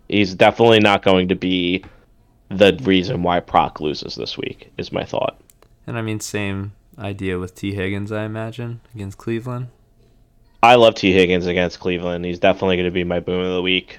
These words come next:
Speaker 1: in this matchup because Cleveland's defense is ass.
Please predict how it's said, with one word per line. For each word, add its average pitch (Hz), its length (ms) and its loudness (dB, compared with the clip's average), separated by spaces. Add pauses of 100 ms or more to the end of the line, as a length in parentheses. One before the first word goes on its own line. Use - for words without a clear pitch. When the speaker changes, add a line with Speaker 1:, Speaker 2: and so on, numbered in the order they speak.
Speaker 1:
in 95 100 -4
this 90 160 -6
matchup 90 580 -2
because 87 580 2
Cleveland's 98 480 2
defense 87 420 -4
is 87 120 -8
ass. 67 500 -4